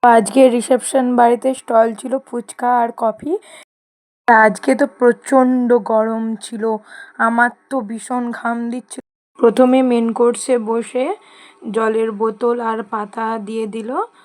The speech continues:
তারপর চলে এলো লবণ, লেবু, আর সবাই একবারটি দেখে নাও কী কী মেনু ছিল, স্কিপ করে দেখে নাও। আর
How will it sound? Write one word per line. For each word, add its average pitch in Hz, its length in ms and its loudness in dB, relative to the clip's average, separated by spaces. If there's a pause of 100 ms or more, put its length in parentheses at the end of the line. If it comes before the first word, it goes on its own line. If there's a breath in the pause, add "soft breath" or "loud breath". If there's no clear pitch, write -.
(240 soft breath)
তারপর 220 500 -2
চলে 226 360 -6
এলো 233 220 -4
লবণ, 226 760 -6
লেবু, 220 380 -6
আর 220 380 -6
সবাই 220 500 -8
একবারটি 220 840 -12
দেখে 214 340 -8
নাও 226 280 -10 (340 loud breath)
কী 233 140 -14
কী 220 180 -14
মেনু 220 400 -8
ছিল, 233 380 -8 (500 soft breath)
স্কিপ 226 360 -14
করে 226 240 -6
দেখে 220 200 -10
নাও। 247 220 -10 (100)
আর 214 120 -4